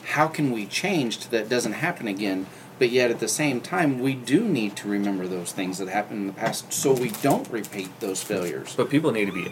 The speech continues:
Speaker 2: educating people on the whys, because I a hundred percent guarantee that the people that are tearing down these Christopher Columbus statues do not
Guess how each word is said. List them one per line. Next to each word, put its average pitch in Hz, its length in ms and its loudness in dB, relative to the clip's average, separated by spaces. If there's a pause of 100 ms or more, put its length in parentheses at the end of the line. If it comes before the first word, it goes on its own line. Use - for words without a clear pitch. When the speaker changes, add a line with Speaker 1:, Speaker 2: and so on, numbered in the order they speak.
Speaker 2:
educating 92 720 0
people 92 320 -2
on 87 100 -2
the 87 60 -2
whys, 90 360 2
because - 200 -4
I 107 160 8
a 113 80 6
hundred 123 320 2
percent 117 360 -2
guarantee 101 560 -2
that 92 160 -2
the 90 80 -4
people 117 380 -4
that 104 120 2
are 90 100 0
tearing 104 340 -4
down 95 180 0
these 92 140 -4
Christopher 104 400 -2
Columbus 95 400 -4
statues - 600 -6 (300)
do 95 120 -4
not 95 420 2